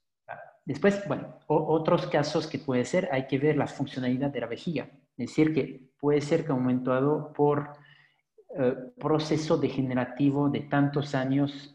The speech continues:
de vejiga de lucha, poco a poco hay una descompensación de la vejiga y, y tenemos una, una acontractilidad del detrusor y puede ser eso que, aunque el obstáculo se, se soltó, ya no hay el obstáculo,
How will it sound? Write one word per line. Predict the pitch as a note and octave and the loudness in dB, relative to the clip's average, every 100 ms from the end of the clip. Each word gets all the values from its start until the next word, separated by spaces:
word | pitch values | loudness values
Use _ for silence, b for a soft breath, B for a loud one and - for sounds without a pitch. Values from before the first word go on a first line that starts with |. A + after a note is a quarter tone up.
| C#3 | -16
de | A#2 A2+ A#2+ | -8 -8 -6
vejiga | B2 - C3+ C3 | -6 -2 0 2
de | A#2 | 0
lucha, | A#2+ C#3 - E3+ - | 0 -4 -2 -4 -4
poco | A#2 B2 | -4 -2
a | A2+ | -2
poco | A#2+ D3 C3+ | -2 -2 0
hay | B2 B2 | 0 -2
una | B2+ | -2
descompensación | A#2 D#3 D#3 D3+ B2+ C3+ A#2 B2+ - C#3+ | -2 -2 -2 -4 -4 -4 -4 -8 -2 -2
de | B2 | 0
la | A2 | -2
vejiga | G#2 - C#3 C3+ F3+ - B B B - | -6 -4 -2 -2 -4 -10 B B B -2
y, | C#3 C#3+ - | 2 2 0
y | D3+ | -2
tenemos | C3+ C3 C#3 D#3 D#3 | 0 2 2 0 0
una, | C3+ B2+ A#2+ A2+ A2+ - - | 0 0 2 0 -2 -6 -6
una | B2+ B2 B2 - - _ _ _ - D3+ D#3 D#3 | -2 0 -2 -6 -20 _ _ _ 0 2 2 0
acontractilidad | - C3+ C3+ C3+ - - C3 B2+ C3+ | -2 -2 -2 -4 -4 -4 -2 0 0
del | B2+ A2+ A2 | -2 -4 -6
detrusor | A2+ - A2 - D#3 F3+ - _ - | -8 -8 -10 -4 -2 -4 -8 _ -10
y | B2 | -8
puede | - C#3 D3 | -2 0 2
ser | C#3+ D3 | 2 2
eso | B2 - D#3 D#3 | 2 2 0 0
que, | A2+ - _ _ - | -6 -8 _ _ -6
aunque | B2 B2 - | -4 -2 0
el | C#3 | 2
obstáculo | C3 - - C#3+ - C#3+ D3 | 2 0 -2 0 2 4 4
se, | C#3 A#2 G#2+ A2+ | 2 0 -2 -4
se | - A2 | -6 -6
soltó, | A2+ G#2+ - C3+ | -4 -4 -4 -2
ya | B2 | 0
no | B2 B2+ | 0 -2
hay | B2 | -4
el | A2 | -6
obstáculo, | - - - B2+ C#3 F#3 | -8 -6 -4 0 0 0